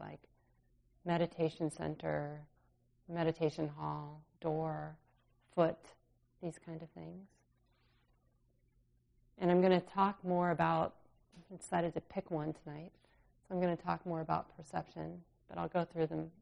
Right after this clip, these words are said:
all really briefly. So form, feeling, perception, mental formations, all of the ways that the mind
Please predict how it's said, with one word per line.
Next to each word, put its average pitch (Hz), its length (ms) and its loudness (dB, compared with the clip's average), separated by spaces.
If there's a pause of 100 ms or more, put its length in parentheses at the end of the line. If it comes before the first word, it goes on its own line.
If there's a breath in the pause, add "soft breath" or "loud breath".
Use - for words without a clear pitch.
(140)
all 165 440 0
really 160 200 -8
briefly. 165 560 0 (2000)
So 190 180 0 (120)
form, 180 580 8 (420)
feeling, 165 580 4 (120)
perception, 170 680 0
mental 175 320 2
formations, 170 760 -2 (1000)
all 196 220 8
of 190 120 -2
the 180 100 2
ways 165 460 2
that 165 180 -4
the 165 80 -2
mind 156 500 0